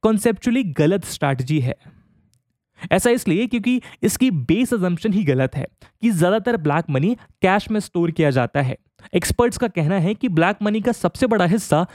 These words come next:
Swiss bank accounts या shell companies जैसे foreign assets में stored रहता है। बहुत से मौकों पर ऐसा black money domestic economy में foreign direct investment के रूप में reinvest की जाती है।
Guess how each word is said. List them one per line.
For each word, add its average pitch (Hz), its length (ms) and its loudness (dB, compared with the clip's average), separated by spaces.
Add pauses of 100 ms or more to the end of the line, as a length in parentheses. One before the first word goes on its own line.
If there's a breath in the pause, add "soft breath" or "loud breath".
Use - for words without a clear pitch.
(120 loud breath)
Swiss 240 300 0
bank 170 260 2
accounts 151 440 -2 (200 loud breath)
या 214 80 2
shell 233 280 0
companies 196 540 -2
जैसे 151 300 0 (300 loud breath)
foreign 226 300 2
assets 190 340 -2
में 196 80 0
stored 156 360 0
रहता 131 260 2
है। 127 160 0 (240)
बहुत 180 320 0
से 269 80 -2
मौकों 185 300 -2
पर 240 240 -4 (220 loud breath)
ऐसा 190 220 4
black 170 340 2 (100)
money 160 240 -2 (200)
domestic 202 460 0
economy 185 420 2
में 135 180 -2 (320)
foreign 247 340 2
direct 208 280 0
investment 175 480 -2
के 170 60 0
रूप 147 240 0
में 165 140 2 (220 loud breath)
reinvest 170 500 0
की - 160 -2
जाती 135 320 0
है। 127 140 -4